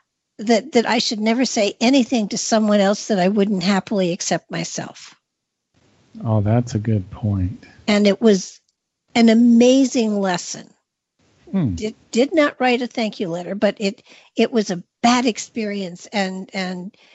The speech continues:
Speaker 1: you know, I was angry at him and I was furious at him. And then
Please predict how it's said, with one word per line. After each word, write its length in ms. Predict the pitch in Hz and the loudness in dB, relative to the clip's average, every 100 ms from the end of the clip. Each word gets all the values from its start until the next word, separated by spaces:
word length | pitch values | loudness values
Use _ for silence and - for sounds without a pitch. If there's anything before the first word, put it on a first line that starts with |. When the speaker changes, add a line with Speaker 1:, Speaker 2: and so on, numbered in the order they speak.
| _ - | _ -4
Speaker 1:
you 140 | 208 | 0
know, 180 | 202 196 | 0 0
I 120 | 180 | -2
was 200 | 180 175 | -4 0
angry 460 | 220 262 262 240 208 | 2 4 4 4 4
at 120 | 202 | 2
him 220 | 233 202 | 0 0
and 120 | 202 | -2
I 80 | 170 | -6
was 180 | 165 - | -8 -4
furious 420 | 254 220 220 - | 0 2 0 -2
at 80 | 214 | -2
him. 180 | 226 190 | -2 0
And 140 | 190 | 0
then 200 | 202 | 0